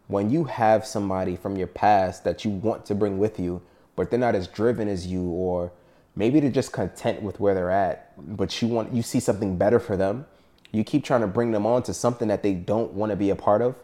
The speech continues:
and eventually you turn them into a vampire. It's like, "Hey, I got you, just follow me. I'm doing this, you my boy, you my girl, I'm looking out for you,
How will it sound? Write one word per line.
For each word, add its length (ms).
and 120
eventually 480
you 160
turn 340
them 140
into 300
a 40
vampire. 560
It's 220
like, 200
"Hey, 380
I 80
got 380
you, 100
just 300
follow 320
me. 280
I'm 220
doing 240
this, 280
you 100
my 160
boy, 380
you 160
my 160
girl, 220
I'm 140
looking 220
out 220
for 60
you, 240